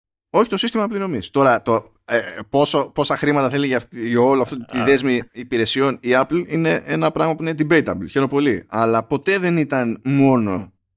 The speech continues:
Speaker 1: η, το, το σύστημα πληρωμών.
Speaker 2: Ναι,
Speaker 1: Ποτέ.
Speaker 2: ναι. Άρα, άρα θεωρητικά το κοστολογεί τρία με τέσσερα τοις εκατό. Έτσι.
Speaker 1: Το σύστημα
Speaker 2: Πώς
Speaker 1: πληρωμής
Speaker 2: έχεις, ε;
Speaker 1: κοστολογεί τόσο.
Speaker 2: Ναι, ναι, ναι, ναι, το σύστημα πληρωμής.
Speaker 1: Αυτό το πράγμα. Σου λέω,
Speaker 2: Και
Speaker 1: ωραία,
Speaker 2: καλά,
Speaker 1: πάρα
Speaker 2: και
Speaker 1: πολύ
Speaker 2: καλά.
Speaker 1: ωραία.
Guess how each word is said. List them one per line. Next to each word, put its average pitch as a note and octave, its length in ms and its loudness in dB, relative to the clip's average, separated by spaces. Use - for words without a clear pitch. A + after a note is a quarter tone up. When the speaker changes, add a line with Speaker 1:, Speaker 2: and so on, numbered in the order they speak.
Speaker 1:
η, G2+ 1000 0
το, - 180 -14
το A#2 100 -4
σύστημα A2 300 0
πληρωμών. G2 440 0
Speaker 2:
Ναι, A#2+ 140 -8
Speaker 1:
Ποτέ. G#2+ 280 2
Speaker 2:
ναι. F#2+ 180 -8
Άρα, - 240 -2
άρα A#2+ 200 0
θεωρητικά A2+ 260 -2
το - 80 -14
κοστολογεί A2 460 -4
τρία B2 220 -2
με A#2+ 80 -4
τέσσερα A#2+ 240 -2
τοις - 80 -6
εκατό. - 320 0
Έτσι. - 400 0
Speaker 1:
Το - 120 -6
σύστημα F3 300 -2
Speaker 2:
Πώς D#3+ 80 -6
Speaker 1:
πληρωμής E3 240 2
Speaker 2:
έχεις, A#2+ 100 0
ε; F#2+ 40 -6
Speaker 1:
κοστολογεί G2 360 -2
τόσο. E2 340 -8
Speaker 2:
Ναι, B2 160 2
ναι, A#2 140 2
ναι, G2 120 -2
ναι, F#2 100 -6
το G2+ 240 -4
σύστημα - 260 -10
πληρωμής. F#2+ 360 -8
Speaker 1:
Αυτό D#3+ 120 -4
το D3+ 60 2
πράγμα. G#2 260 0
Σου - 140 -10
λέω, E4+ 100 0
Speaker 2:
Και - 60 -2
Speaker 1:
ωραία, - 120 0
Speaker 2:
καλά, G2+ 140 0
Speaker 1:
πάρα C3 200 0
Speaker 2:
και E2 60 -4
Speaker 1:
πολύ E2+ 120 -2
Speaker 2:
καλά. - 100 -4
Speaker 1:
ωραία. E2+ 200 -12